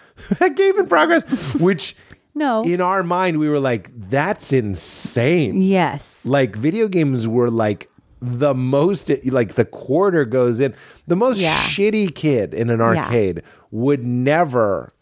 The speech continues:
Speaker 1: not honor.
Speaker 2: Yes.
Speaker 1: It goes until the guy before me dies. Like,
Speaker 2: But it's
Speaker 1: you know.
Speaker 2: also more than that, because one of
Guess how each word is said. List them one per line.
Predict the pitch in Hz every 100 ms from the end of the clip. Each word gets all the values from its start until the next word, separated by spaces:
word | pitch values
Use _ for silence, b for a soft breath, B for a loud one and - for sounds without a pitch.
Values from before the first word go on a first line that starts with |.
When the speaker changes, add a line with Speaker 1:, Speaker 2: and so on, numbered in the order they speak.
| _ -
Speaker 1:
not | 110 127 143 143 -
honor. | - 131 139 117 95 76 - _ _
Speaker 2:
Yes. | 175 156 135
Speaker 1:
It | 143 -
goes | 143 143 143 113
until | 120 - - 131
the | 113
guy | 101 113 113
before | 107 98 110 113 104
me | 98
dies. | 90 98 85 - - 62
Like, | 110 90 - _ _ 240 196 -
Speaker 2:
But | 233
it's | 254 240
Speaker 1:
you | -
know. | 254
Speaker 2:
also | 269 - 302
more | 254 240 208 190 180
than | 165 160
that, | 127 -
because | 208 190 208 180 180 b b b b
one | - - 202 208 202
of | 196 190